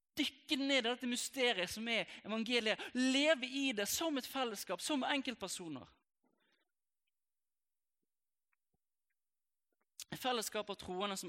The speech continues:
elsker hverandre, som bruker den tid de har til å elske og gjøre godt mot hverandre. Er det de strider den gode strid? Er det de her i Bergen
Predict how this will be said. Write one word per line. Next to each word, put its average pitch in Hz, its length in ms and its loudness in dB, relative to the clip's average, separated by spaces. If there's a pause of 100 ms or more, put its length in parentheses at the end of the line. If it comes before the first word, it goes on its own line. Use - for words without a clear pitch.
elsker 175 320 -2
hverandre, 139 380 -4 (1200)
som - 160 -16
bruker 202 240 0
den 214 160 0
tid 220 180 -4
de 175 120 -2
har 175 180 -2
til - 140 -6
å - 100 -2
elske 160 400 -6
og 143 80 -4
gjøre 143 240 -4
godt 160 240 -12
mot 131 160 -16
hverandre. 127 460 -8 (1900)
Er 175 80 -2
det 185 80 2
de 185 80 -2
strider 202 400 -2
den 151 160 -2
gode 160 240 -4
strid? 139 400 -8 (1400)
Er 190 80 -2
det 202 140 4
de 170 100 -2
her 185 160 0
i 170 80 -8
Bergen 160 540 -2